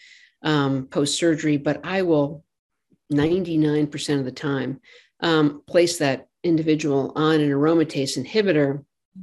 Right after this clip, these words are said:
really based on Doctor Gershenson's work from M D Anderson a number of years ago, um, that showed that the use of aromatase inhibitor can have real, real power, um,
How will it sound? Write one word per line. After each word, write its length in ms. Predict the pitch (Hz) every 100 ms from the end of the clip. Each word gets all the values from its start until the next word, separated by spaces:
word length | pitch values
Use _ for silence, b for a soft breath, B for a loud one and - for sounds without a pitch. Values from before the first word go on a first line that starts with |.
| 180 _ _ _ - -
really 160 | 190 214
based 280 | 185 170 -
on 360 | 156 151 143 B B B -
Doctor 220 | 175 165
Gershenson's 640 | 175 233 185 156 160 147
work 260 | 151 226 226
from 120 | 151
M 120 | 143
D 180 | 139 139
Anderson 360 | 208 196 - 139
a 20 |
number 180 | 143 135
of 80 |
years 240 | 135 175 175
ago, 340 | 151 131 135 - b b b -
um, 760 | 151 147 143 143 143 147 147 -
that 220 | 156 143
showed 400 | - 160 147 143
that 440 | 147 143 139 135 - -
the 80 | 147
use 260 | 165 165
of 100 | 160
aromatase 580 | 143 165 175 170 147 151
inhibitor 340 | 151 147 139
can 160 | 139 143
have 200 | 147 135 _
real, 460 | 180 202 190 147 - b b b b 190
real 360 | 180 233 170 147
power, 760 | - - 185 196 147 127 - - _ _ _
um, 680 | 170 156 147 143 143 139 139